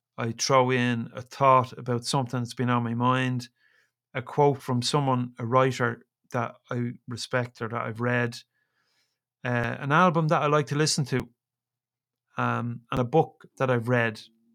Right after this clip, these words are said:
I'd like to recommend. So it's just a kind of compilation of things that you might find value in and, uh, something different.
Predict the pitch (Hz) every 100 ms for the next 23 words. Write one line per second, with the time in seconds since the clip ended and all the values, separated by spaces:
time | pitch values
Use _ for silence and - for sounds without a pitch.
0 | - 120 113 113 113 113 120 117 120 117
1 | 113 110 - _ _ _ - - 143 135
2 | 123 _ _ _ 127 - - 139 - -
3 | - - 156 135 - 165 143 143 139 139
4 | 123 143 135 117 127 117 _ _ _ _
5 | _ _ _ _ _ _ _ - _ _
6 | _ 127 139 131 139 123 120 127 131 156
7 | 160 - 151 143 143 139 131 180 135 120
8 | 123 151 127 -